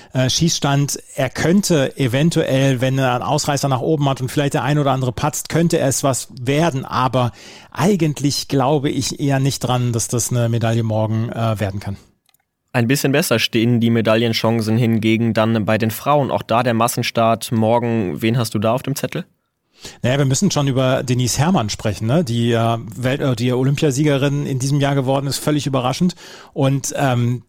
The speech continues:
Speaker 1: die natürlich dazu zu rechnen ist hier bei diesem Massenstart. Sie hat allerdings bei dem ein oder anderen Schießen dann auch Schwächen gezeigt und das könnte gerade im Massenstart auch so ein bisschen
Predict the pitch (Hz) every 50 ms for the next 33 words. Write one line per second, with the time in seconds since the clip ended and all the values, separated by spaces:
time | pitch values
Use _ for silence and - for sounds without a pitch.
0 | - 117 120 120 123 131 143 - 135 127 117 - - - 147 185 208 165 - -
1 | 127 120 - - - - 196 - - 151 117 104 117 117 101 - 113 113 120 -
2 | - 131 113 - - - - - 135 139 143 123 117 110 104 - 120 120 117 113
3 | 110 110 120 117 113 107 - - 107 - - 117 107 104 104 - 110 104 127 170
4 | 156 139 135 139 143 147 131 - - - - - - - - _ - 131 127 131
5 | 143 90 120 135 147 156 147 143 139 139 139 135 143 131 - - 151 147 - 165
6 | 147 143 135 131 131 - - - 143 139 - 165 151 151 - - 156 156 160 151
7 | 147 131 120 - - - 143 131 131 - - 120 127 139 147 123 117 120 127 127
8 | - 156 147 - - 147 131 131 143 139 - 120 135 - - 139 127 113 131 -
9 | - 127 117